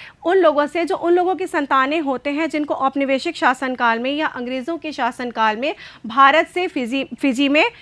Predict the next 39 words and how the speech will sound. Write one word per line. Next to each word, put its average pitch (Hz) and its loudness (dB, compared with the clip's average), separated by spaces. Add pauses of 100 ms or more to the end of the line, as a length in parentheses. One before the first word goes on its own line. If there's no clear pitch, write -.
(280)
अ, 247 4 (100)
अ, 226 4
ये 226 2
बागानों 247 6
में 349 2
काम 247 2
कराने 220 2
के 233 -4
लिए 247 -2 (400)
लाया 202 2
गया 170 -8
था। - -16 (540)
तो 403 4 (100)
इनका 403 10
जो 359 0
वोट 277 4
का 294 6
मूल्य 269 4
होता 262 4
है 359 6
वो 294 -2
फिजी 302 0
के 349 0
मूल 285 0
निवासियों 277 0
के 330 -4 (520)
वोट 262 0
के 285 -4
मूल 247 -2
से 359 -4 (400)
कम 302 6
होता 214 -8
है। - -8 (1500)
तो 349 2
यहाँ 370 10
पे 440 6
हम 415 4
देखते 302 2
हैं 370 4